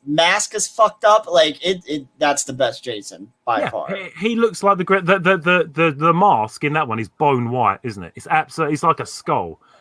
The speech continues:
Speaker 2: He looks
Speaker 1: Yeah.
Speaker 2: like the Grim Reaper. He does literally look like the Grim Reaper come back to
Speaker 1: Right.
Speaker 2: that basic image. Like, if you saw that image walking towards you, it, it's the, it's the, it's the figure of death walking towards you.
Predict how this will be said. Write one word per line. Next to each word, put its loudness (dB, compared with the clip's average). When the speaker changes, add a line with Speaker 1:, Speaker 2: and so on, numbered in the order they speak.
Speaker 2:
He 4
looks 4
Speaker 1:
Yeah. 6
Speaker 2:
like 2
the 2
Grim -2
Reaper. -6
He -4
does 2
literally -4
look -2
like -2
the -6
Grim 0
Reaper -4
come -6
back -6
to -10
Speaker 1:
Right. 4
Speaker 2:
that 0
basic 0
image. 2
Like, 0
if -8
you -2
saw 0
that 2
image -2
walking -4
towards -6
you, -12
it, 2
it's -2
the, -2
it's -2
the, 2
it's -8
the -6
figure 0
of 0
death -4
walking -12
towards -14
you. -18